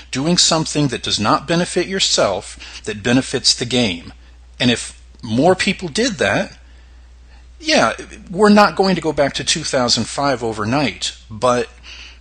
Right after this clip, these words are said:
the effect can snowball. A-, and I'm not,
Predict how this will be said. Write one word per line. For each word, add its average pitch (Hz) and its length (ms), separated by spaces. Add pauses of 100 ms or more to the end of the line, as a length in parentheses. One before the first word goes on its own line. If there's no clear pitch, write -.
(220)
the 147 160
effect 208 420
can 175 160
snowball. 143 680
A-, - 160
and 170 140
I'm 175 100
not, 190 320